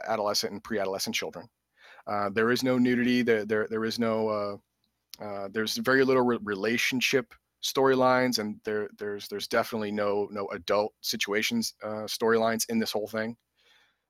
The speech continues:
Uh, and for, for an adult, you know, you, you may, you may wanna have, uh, that little dose of realism in there, but it was heavy in action,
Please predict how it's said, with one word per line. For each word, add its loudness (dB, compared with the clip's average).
Uh, -8
and 2
for, 4
for 4
an 2
adult, 6
you 0
know, 0
you, -2
you -10
may, 4
you 0
may 4
wanna 6
have, 4
uh, 2
that 0
little -2
dose 0
of -8
realism 0
in 2
there, -2
but 6
it 0
was 4
heavy 2
in 0
action, 0